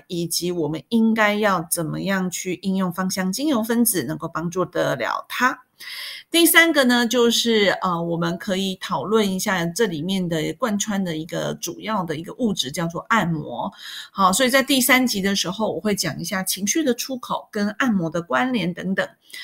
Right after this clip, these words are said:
好，那么赶快进入这一集啊，真的非-，非常的棒。呃，我觉得我们人生中呢，常常会面对到很多，呃，情绪卡卡的一些状况，那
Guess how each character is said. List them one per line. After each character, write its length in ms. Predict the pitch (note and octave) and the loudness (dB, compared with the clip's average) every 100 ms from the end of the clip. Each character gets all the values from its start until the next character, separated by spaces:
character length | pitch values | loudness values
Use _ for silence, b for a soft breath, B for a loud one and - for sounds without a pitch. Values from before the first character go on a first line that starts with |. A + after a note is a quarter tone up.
| B B - | B B 4
好， 180 | A#3 D4+ | 4 6
那 140 | F#4+ | 6
么 140 | F4 | 6
赶 180 | B3 D#3+ | 4 2
快 200 | G3 C4+ | 2 0
进 200 | B3+ C4 | 2 0
入 160 | B3 A#3 | 0 0
这 140 | A3+ G3 | 0 -2
一 100 | G3 | -4
集 240 | F#3+ E3 | -6 -6
啊， 160 | D#3+ E3 | -4 -6
真 240 | - A3+ | -2 0
的 140 | A3 G3+ | 2 0
非-， 340 | G#3+ G#3+ - | -2 -4 -6
非 180 | - A3+ | -2 0
常 160 | A3+ E3+ | 0 -4
的 100 | D#3 | -4
棒。 300 | - F#3 C#3 B B B B A3 | -2 -2 -4 B B B B 2
呃， 580 | A3+ A3 A3+ A3+ A3 A3+ | 4 6 6 4 2 0
我 200 | A3 G3+ | 0 0
觉 260 | A#3 A#3 | 2 2
得 560 | B3+ B3+ A#3+ A#3+ B3 B3+ | 4 4 4 2 2 -2
我 160 | G#3+ F#3+ | -4 -2
们 180 | F3 G3+ | -2 -2
人 160 | F#3+ | -2
生 260 | A3 C4 C4 | -2 -2 -2
中 300 | B3 A#3+ A#3 | 0 0 0
呢， 140 | G#3+ G#3 | 0 -2
常 180 | G3+ | -2
常 160 | G3+ G3 | -2 -2
会 120 | G#3+ | -2
面 320 | A3 A3 G3+ | 0 0 -2
对 260 | F#3+ A3 F#3+ | 0 0 0
到 400 | G#3+ G3+ F3+ E3+ B B B _ | 0 2 2 -2 B B B _
很 360 | G#3 F3+ F3 | -4 -2 -4
多， 560 | E3+ A3 G#3+ G#3+ G#3+ G#3+ _ - | 0 2 2 0 -2 -6 _ -8
呃， 280 | D#3+ - - | -8 -6 -6
情 260 | - F#3 | -4 -2
绪 160 | G3 B3+ | -2 -2
卡 220 | - E3 | -4 -8
卡 200 | E3+ D#3 | -6 -6
的 80 | C#3+ | -4
一 80 | F#3 | -4
些 180 | G#3+ G#3 | -2 -2
状 360 | - G#3 F3 | 0 0 0
况， 340 | E3+ G#3 A#2 E3 B B B B | 0 0 0 -4 B B B B
那 360 | - D#4 C#4 | 6 8 8